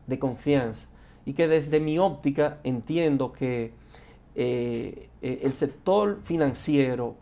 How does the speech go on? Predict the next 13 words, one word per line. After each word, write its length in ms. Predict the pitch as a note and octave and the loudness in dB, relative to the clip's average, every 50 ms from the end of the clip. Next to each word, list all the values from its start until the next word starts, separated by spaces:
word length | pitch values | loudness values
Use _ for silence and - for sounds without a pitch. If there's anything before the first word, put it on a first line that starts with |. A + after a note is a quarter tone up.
| - - | -16 -14
debe 380 | B2+ A2+ A#2+ C#3 D#3 D#3+ D3+ | -6 -2 0 2 2 2 2
invertir 640 | D3+ C#3 C3 B2 A#2+ A#2 G#2+ - - C#3+ D3 D3 C#3 | 0 0 0 -2 -4 -6 -6 -4 -2 0 2 2 0
más 440 | B2+ A#2 A#2+ B2 B2+ C3+ C3+ C3 - - | 0 -2 -2 -2 -2 -2 -4 -4 -6 -8
en 100 | B2 A#2 | -8 -6
campañas 520 | - A#2 A2 G#2 A2 B2 B2 B2 B2+ B2 A#2 | -4 -4 -6 -2 -2 -2 -2 -2 -2 -4 -4
de 80 | A#2+ | -4
educación, 760 | A#2 A#2 A#2 - A#2 A2 - - B2 A#2 A#2 A#2+ A#2+ A#2 A#2 - - - - - - - - | -4 -4 -4 -6 -6 -8 -6 -6 -4 -4 -2 -2 -4 -4 -6 -10 -18 -20 -20 -20 -20 -14 -8
en 160 | - B2 A#2+ A2+ | -6 -6 -6 -4
formación, 760 | - B2+ A#2+ A#2+ A#2 A2 G#2+ - - C3 B2 B2 B2 A#2+ B2 C3 - - - - - - - | -4 -4 -4 -4 -4 -6 -6 -6 -4 -2 -2 -2 -2 -4 -6 -10 -16 -20 -20 -20 -20 -8 -2
para 240 | - B2 A#2+ A#2 A2+ | 0 0 2 0 0
tratar 400 | - A#2 A#2 - - B2+ C3+ C#3+ | -2 -4 -4 0 0 0 0 0
de 120 | C#3 C3 | -2 -4
captar 920 | - - - - A#2+ A2 - - - - - D3 D3+ D3+ C#3 B2 A2+ A2+ | -6 -6 -2 -2 -2 -2 -4 -10 -4 4 8 10 10 10 10 8 4 -2